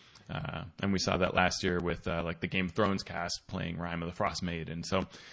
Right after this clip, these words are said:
whatever this year's mega adventure is, we're gonna see this,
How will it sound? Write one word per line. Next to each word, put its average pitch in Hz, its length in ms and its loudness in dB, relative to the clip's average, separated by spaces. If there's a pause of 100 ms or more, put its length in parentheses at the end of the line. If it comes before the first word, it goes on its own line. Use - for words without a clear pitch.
(140)
whatever 117 520 10
this 113 340 2
year's 101 440 6
mega 98 240 4
adventure 117 420 4
is, 95 320 4 (260)
we're 110 120 4
gonna 104 180 2
see 104 340 2
this, 95 380 6